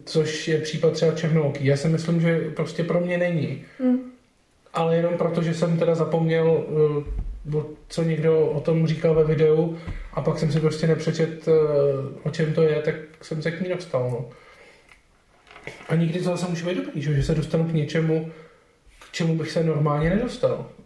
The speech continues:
Speaker 1: Ale, eh, většinou je to opak, no.
Speaker 2: Hmm.
Speaker 1: <laughs> Že se dostanu k něčemu, eh, k čemu jsem se dostat neměl, no. Ale tak co se dá dělat, no.
Speaker 2: Mhm.
Speaker 1: Hmm.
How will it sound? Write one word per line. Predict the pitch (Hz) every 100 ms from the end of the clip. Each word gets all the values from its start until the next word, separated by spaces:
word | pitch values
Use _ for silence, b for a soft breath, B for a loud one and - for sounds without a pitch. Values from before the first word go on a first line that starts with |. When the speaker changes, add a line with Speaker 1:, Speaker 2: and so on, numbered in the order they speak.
| -
Speaker 1:
Ale, | 143 143 147 143 139
eh, | 131 139 139 139 139 B B B B B B B -
většinou | 139 143 139 131 151 139
je | 143
to | 147
opak, | 143 127 - -
no. | 110 131 -
Speaker 2:
Hmm. | 262 254 - 151
Speaker 1:
<laughs> |
Že | - - 160 -
se | - 185 175 165
dostanu | 160 - 160 165 165
k |
něčemu, | 151 135 156 156 156 B B B B 156
eh, | 151 151 156 151 -
k | -
čemu | - 160 147
jsem | 160
se | 165
dostat | 156 - 165
neměl, | 160 139 117
no. | 120 123 139
Ale | 143 139
tak | 135 - - _ - - - - - - B B B B B B B B B B B _ _ _ _ _ - -
co | -
se | 135
dá | 127
dělat, | 131 139 131 -
no. | 135 - _ _ _ _ _
Speaker 2:
Mhm. | 233 - - _ -
Speaker 1:
Hmm. | 139